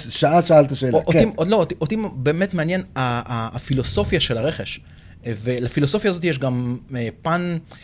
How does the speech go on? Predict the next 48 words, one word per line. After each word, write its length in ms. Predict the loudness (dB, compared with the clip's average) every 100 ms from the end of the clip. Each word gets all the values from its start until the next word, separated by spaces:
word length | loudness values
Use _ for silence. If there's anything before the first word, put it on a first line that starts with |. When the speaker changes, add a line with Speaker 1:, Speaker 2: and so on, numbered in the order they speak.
| -18 -6
Speaker 2:
תקשורתי 460 | -2 2 2 2
מאוד, 280 | 2 0 -2
כי, 260 | -4 -4 0
כי 100 | 0
הקהל 300 | 2 4 4
מסתכל 340 | 2 -2 0
על 140 | 2 2
זה, 120 | 0 -4
ו-, 140 | -6 -8
ותמיד, 380 | -8 -6 -4
אתה 120 | -4 -6
יודע, 140 | -6
שומע 180 | -6 -6
את 80 | -6
המהומות 400 | -4 0 0 0
ואת 80 | -2
הדברים, 380 | -2 -2 -2 -4
ולא 180 | -4
מביאים 260 | -2 -2 -2
רכש, 180 | -4 -4
וכן 180 | -2 -4
מביאים 200 | -4 -4
רכש, 220 | -6 -8 -14 -20 -16
ומה 360 | -4 -2 2 4
הרכש 400 | 4 4 0 -2
שמביאים, 340 | 0 0 -2 -4
והקבוצות 320 | -6 -8 -8
האחרות 360 | -8 -2 -2
שמביאות 380 | -2 -2 -2 -2
רכש. 280 | -2 -6 -10 -16 -20 -2 4
מאוד 140 | 4
מעניין 200 | 4 -2
אותי 120 | -2
לראות 180 | -4 -4
איך 100 | -4
דווקא 320 | -6 -4 -6 -6 -8
ה-, 260 | -6 -4 -6 -12 -20 -20 -18
אתה 220 | 0 2
בתפקיד 360 | 2 -4 -6 -6
שלך, 200 | -4 -4
ובכלל 280 | -6 -4 -6 -2
כל 200 | 0 2
המערכת 380 | 0 -4 -6 -8
שנמצאת 300 | -10 -8 -8
מתחתיך, 380 | -10 -12 -6 -6 -6 -14 -8
מסתכלת 600 | -8 -8 -4 -2 -2 -4
על 100 | -2
זה. 180 | -2